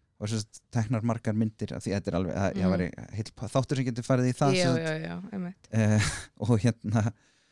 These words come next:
Speaker 1: þannig að já, við erum sem sagt að reyna að hvetja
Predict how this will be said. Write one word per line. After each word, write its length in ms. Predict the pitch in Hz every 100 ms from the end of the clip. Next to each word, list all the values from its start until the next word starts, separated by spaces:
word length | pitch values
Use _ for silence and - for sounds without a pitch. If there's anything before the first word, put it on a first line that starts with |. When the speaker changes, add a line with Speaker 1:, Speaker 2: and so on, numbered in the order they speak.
| _
Speaker 1:
þannig 140 | 110 113
að 20 |
já, 120 | 117 90
við 120 | 107 131
erum 100 | 156
sem 140 | 143 139
sagt 120 | 131
að 140 | 131 127
reyna 480 | 143 165 151 107 -
að 160 | - 113 - _
hvetja 580 | - 139 - 113 104